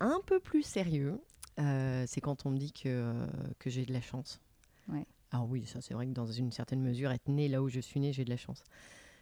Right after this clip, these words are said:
Speaker 1: Par rapport à tout ce qu'on voit à l'heure actuelle,
Speaker 2: Ouais.
Speaker 1: c'est certain. Mais ceci dit, euh,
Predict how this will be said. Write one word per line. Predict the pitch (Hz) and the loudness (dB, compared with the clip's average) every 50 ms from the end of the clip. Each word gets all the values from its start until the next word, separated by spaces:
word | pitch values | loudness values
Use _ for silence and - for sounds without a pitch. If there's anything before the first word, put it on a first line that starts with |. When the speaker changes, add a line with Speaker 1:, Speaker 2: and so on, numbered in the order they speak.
| - _ | -6 _
Speaker 1:
Par | - 135 | 2 2
rapport | 135 131 - 143 | 2 4 4 2
à | 143 | 2
tout | 135 - 127 | 0 -2 -6
ce | - | -2
qu'on | - 156 147 | 2 4 4
voit | 143 147 147 | 6 6 6
à | 135 | 6
l'heure | 135 131 | 4 4
actuelle, | 131 - 175 160 143 143 147 | 4 4 2 2 2 2 0
Speaker 2:
Ouais. | 143 | -2
Speaker 1:
c'est | - - | -6 -4
certain. | - - 135 - - 139 117 - - - | -4 -2 -4 -2 -4 -4 -4 -4 -6 -4
Mais | - 156 151 151 151 147 147 139 131 | 0 2 4 4 6 6 6 4 4
ceci | - - 220 214 - - 160 | 4 2 0 0 2 0 -2
dit, | 139 135 151 175 180 190 208 220 220 - - | 0 2 4 4 6 6 4 4 2 0 0
euh, | - 135 131 123 123 120 117 | 0 2 2 2 2 2 0